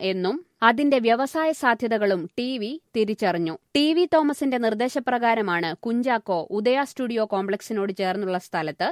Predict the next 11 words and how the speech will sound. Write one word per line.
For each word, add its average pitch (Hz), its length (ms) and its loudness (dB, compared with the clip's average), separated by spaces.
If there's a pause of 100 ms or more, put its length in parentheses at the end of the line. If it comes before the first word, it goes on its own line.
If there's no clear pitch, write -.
(140)
ആയിരത്തി 262 460 4
തൊള്ളായിരത്തി 214 540 2
എഴുപത്തിമൂന്നിൽ 196 760 0 (140)
ഒരു 247 220 6
കോടി 302 300 4
രൂപ 226 280 0
ചെലവിട്ട് 202 560 2 (200)
എക്സൽ 294 480 -2
ഗ്ലാസ് 226 440 2
ഫാക്ടറി 214 540 -2
തുടങ്ങിയത്. 180 680 0